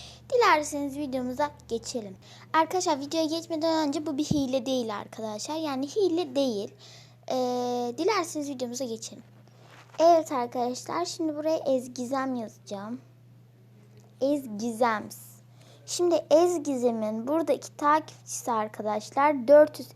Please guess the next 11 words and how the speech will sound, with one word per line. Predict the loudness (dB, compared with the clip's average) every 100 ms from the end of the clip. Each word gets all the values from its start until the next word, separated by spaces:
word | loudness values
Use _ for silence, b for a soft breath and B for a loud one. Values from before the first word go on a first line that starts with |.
| -4
elli | -2 -2 -4 4
dokuz | 4 4 -4 -4 -8
bin | 0 2 2 -2 -12 -20 -12
takipçisi | -8 -8 -12 -18 -16 -12 -10
var. | -6 -6 -6 -10 -20 -20 -20 -20 -20 _ -20 6 6
Şimdi | 8 2 -2 _ _
Ezgizems'in | 2 2 -4 2 2 2 -2 -4 -6 -8 0
ettiği | 0 0 -6 -6 -6 -4
takiplerin | 0 0 -4 -8 -6 -4 -6
hepsini | -6 -8 -10 -6
ediyoruz. | -4 -4 -4 -4 -6 -14 -20 -20